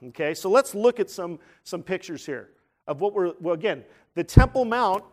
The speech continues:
he was crucified just outside the city walls, probably about here. Less than,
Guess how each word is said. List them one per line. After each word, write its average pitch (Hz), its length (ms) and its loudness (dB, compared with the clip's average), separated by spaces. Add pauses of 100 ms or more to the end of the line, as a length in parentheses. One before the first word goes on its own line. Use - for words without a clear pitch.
(280)
he 285 200 -2
was 214 360 2
crucified 190 880 -2 (180)
just 190 400 -2
outside 196 640 0
the 175 80 -6
city 190 280 -4
walls, 175 300 0
probably 220 240 2
about 190 280 -2
here. 190 400 -4 (800)
Less 208 280 2
than, 226 200 -8